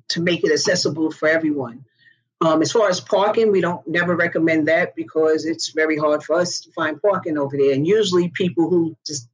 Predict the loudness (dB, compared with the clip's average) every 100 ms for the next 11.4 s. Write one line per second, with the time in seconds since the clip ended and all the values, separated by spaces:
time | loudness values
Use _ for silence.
0 | _ -4 0 0 -2 -2 0 2 0 0
1 | 0 0 0 0 0 -2 -6 -8 -2 0
2 | 0 -4 -6 -4 -4 -4 -6 -6 -4 -4
3 | -4 -4 -2 -2 -6 _ _ _ _ _
4 | -2 -2 0 0 2 2 2 2 2 2
5 | 0 2 2 2 0 -2 -2 0 2 2
6 | 2 2 2 0 -2 -2 -2 -2 -2 -2
7 | -6 -4 -4 -2 -2 -4 -10 _ _ _
8 | _ _ 0 0 0 0 2 2 2 2
9 | 0 -2 -4 0 2 2 0 0 2 2
10 | -2 -8 -20 _ _ _ -4 -4 -2 -2
11 | 0 0 -2 -6